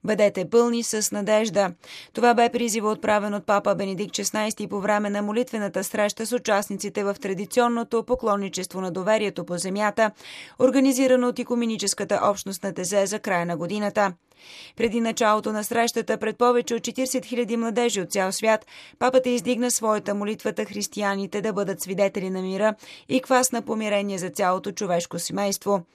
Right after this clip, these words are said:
Бенедикт шестнайсти благодари на многобройните младежи, дошли в Рим от цяла Европа и от другите континенти,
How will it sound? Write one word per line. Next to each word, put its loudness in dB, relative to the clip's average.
Бенедикт -2
шестнайсти -2
благодари -2
на -4
многобройните 0
младежи, 0
дошли -4
в -4
Рим -4
от -8
цяла 0
Европа 2
и 0
от -2
другите -2
континенти, -4